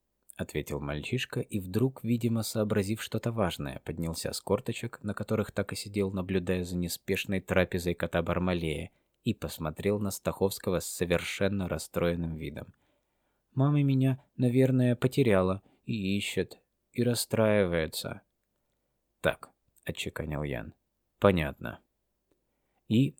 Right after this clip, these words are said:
резко наклонившись, молниеносным, неуловимо ловким движением ухватил возмущённо вякнувшего от неожиданности Бармалея за загривок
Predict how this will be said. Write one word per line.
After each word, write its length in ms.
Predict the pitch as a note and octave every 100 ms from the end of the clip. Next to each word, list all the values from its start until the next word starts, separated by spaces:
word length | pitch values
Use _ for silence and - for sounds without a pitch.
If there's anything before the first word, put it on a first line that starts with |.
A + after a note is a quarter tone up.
| -
резко 340 | F#2+ - -
наклонившись, 760 | D#2+ - D#2+ G2+ C3 B2+ - -
молниеносным, 840 | F2+ F2 F2 F2 A#2 - A#2+ A#2
неуловимо 580 | G2+ F#2 F2 E2+ G#2 A2
ловким 520 | G2 F#2+ G2 - E2
движением 560 | E2 F2 E2+ A2 A#2 G#2+
ухватил 500 | F#2+ - F#2 - G2+
возмущённо 600 | F2+ E2+ F2 - F#2+ F2
вякнувшего 640 | D#2+ F2 - E2 - E2+ D#2+
от 200 | F#2+ F#2
неожиданности 720 | F2 E2+ E2 D#2+ D#2+ - E2+
Бармалея 580 | E2 D#2+ D#2+ E2 E2+ E2
за 120 | D#2+
загривок 560 | E2 E2 G2 C3 C3+